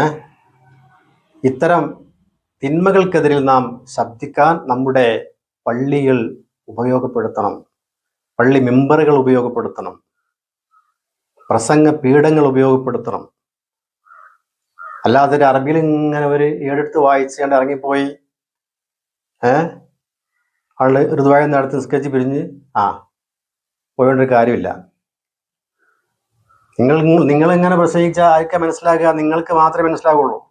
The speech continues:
അൽഹംദുലില്ലാ, എനിക്ക് മനസ്സിലാവും അറബി പ്രസംഗിച്ച ആ ഏട് കൊണ്ട്. ശരി, അപ്പൊ അവിടെ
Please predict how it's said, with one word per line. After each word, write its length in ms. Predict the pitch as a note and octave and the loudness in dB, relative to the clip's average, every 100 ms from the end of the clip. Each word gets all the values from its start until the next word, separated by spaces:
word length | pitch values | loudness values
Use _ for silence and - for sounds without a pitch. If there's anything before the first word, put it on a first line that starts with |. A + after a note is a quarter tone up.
| _ _ _ _ _ _ _ _ _ _ - | _ _ _ _ _ _ _ _ _ _ -4
അൽഹംദുലില്ലാ, 420 | D3 D#3 E3 D#3+ D#3 | 0 2 4 4 2
എനിക്ക് 220 | D3+ F3 | 0 -2
മനസ്സിലാവും 440 | E3 C3+ D3+ B2+ F#2+ - _ _ _ _ _ _ _ _ _ _ _ _ _ _ _ _ _ _ _ | -2 0 0 0 -2 -14 _ _ _ _ _ _ _ _ _ _ _ _ _ _ _ _ _ _ _
അറബി 180 | C#3 C#3+ D3 | 2 2 2
പ്രസംഗിച്ച 360 | C3 C#3 C3+ C#3 | 0 -2 0 2
ആ 20 | C#3+ D3 C#3+ | 2 2 0
ഏട് 140 | C#3+ | 2
കൊണ്ട്. 220 | C#3+ C3 A2+ - - _ _ _ _ _ _ _ _ _ _ _ - | 2 2 -2 -8 -20 _ _ _ _ _ _ _ _ _ _ _ -2
ശരി, 220 | D#3 E3+ E3 | 2 4 2
അപ്പൊ 140 | C#3+ F#3 | 2 2
അവിടെ 180 | F3+ | 2